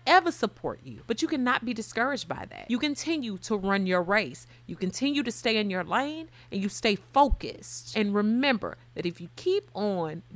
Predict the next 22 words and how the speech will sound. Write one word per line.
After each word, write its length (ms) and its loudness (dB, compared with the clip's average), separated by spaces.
doing 460 2
that, 320 -10
people 260 0
have 100 2
no 240 0
choice 480 -4
but 180 -8
to 60 -8
see 300 -4
what 220 -6
you're 80 -4
doing, 420 -4
be 160 2
motivated 640 2
by 300 -8
it. 100 -20
They 100 0
might 200 4
not 160 0
ever 220 4
tell 320 0
you, 260 -16